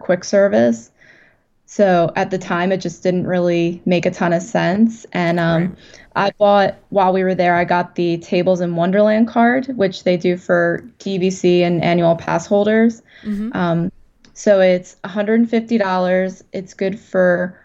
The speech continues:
Speaker 1: one year, and you get twenty percent off on food and alcohol at sit-down restaurants.
Speaker 2: Mm-hmm.
Speaker 1: Um, so it actually ended up a better deal doing that than if we had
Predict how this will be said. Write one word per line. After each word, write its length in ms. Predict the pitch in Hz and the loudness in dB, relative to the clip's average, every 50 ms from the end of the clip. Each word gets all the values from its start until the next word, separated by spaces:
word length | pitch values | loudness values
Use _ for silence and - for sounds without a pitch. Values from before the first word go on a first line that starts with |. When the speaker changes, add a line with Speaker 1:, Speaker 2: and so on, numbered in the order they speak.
| _ _ _ _ | _ _ _ _
Speaker 1:
one 340 | - 185 185 190 196 208 208 | -6 -2 0 2 2 2 0
year, 380 | 196 180 180 185 185 208 220 233 | 0 0 2 2 4 4 4 2
and 180 | - 190 190 | 2 0 -2
you 140 | 185 185 175 | -2 -2 -2
get 480 | 170 185 175 175 175 170 165 - _ - | 0 0 0 0 0 -2 -4 -6 _ -18
twenty 340 | - - 214 196 202 202 202 | -6 -2 -2 0 0 -2 -2
percent 400 | - 214 208 - - 190 185 185 | -2 -4 -4 -2 0 0 0 2
off 420 | 180 180 180 185 185 - _ _ - | 2 2 0 0 -2 -6 _ _ -8
on 300 | - 180 175 175 180 185 | -4 -4 -2 -2 -2 -4
food 640 | 185 - - - 190 190 190 190 190 190 190 185 - - - | -6 -8 -4 0 2 2 4 4 2 2 2 0 -4 -6 -4
and 440 | 175 180 175 175 175 180 180 - | -2 0 0 0 0 -2 -2 -2
alcohol 680 | - 156 175 185 185 214 202 202 214 214 220 220 - - | -2 -2 -2 -2 -4 -6 -4 0 2 2 2 2 2 0
at 340 | 180 175 175 175 - - - | 0 -2 -4 -4 -8 -18 -20
sit-down 460 | - - 190 185 - 220 208 208 226 | -8 -6 -6 -4 -2 -2 -2 0 0
restaurants. 760 | 226 233 233 - - 254 247 269 277 277 - 277 - _ _ _ _ - | 0 0 -2 -2 -2 -2 -2 0 0 -2 -4 -6 -8 _ _ _ _ -14
Speaker 2:
Mm-hmm. 280 | 220 196 190 220 233 320 _ _ _ _ _ - | -12 -12 -10 -12 -14 -16 _ _ _ _ _ -8
Speaker 1:
Um, 500 | 185 185 180 180 180 _ - 185 185 - _ _ _ | -8 -8 -8 -10 -18 _ -14 -14 -14 -16 _ _ _
so 260 | _ - - 208 196 | _ 0 2 2 4
it 80 | 190 190 | 4 2
actually 380 | 190 190 196 - 240 233 220 - | 0 -2 -4 -2 -2 0 0 0
ended 260 | 190 190 190 190 185 | -2 -4 -4 -2 -2
up 300 | 180 175 175 175 - - - | 0 -2 -2 -4 -8 -12 -12
a 60 | 185 | -10
better 380 | 160 151 180 175 165 175 175 175 | -6 -2 -2 0 0 0 0 -2
deal 460 | 165 170 175 175 185 175 165 165 165 | -2 -2 0 0 2 2 0 0 -2
doing 440 | 170 - 180 180 175 165 165 165 156 | -2 -2 -2 -2 0 -2 -2 -2 0
that 460 | 165 165 165 170 190 202 - - - | 0 0 0 0 0 -2 -2 -4 -6
than 140 | - 180 170 | -6 -4 -4
if 180 | 160 160 160 - | -4 -4 -4 -4
we 120 | 175 165 | -2 0
had 320 | 170 156 156 160 156 - | 0 2 0 0 -2 -6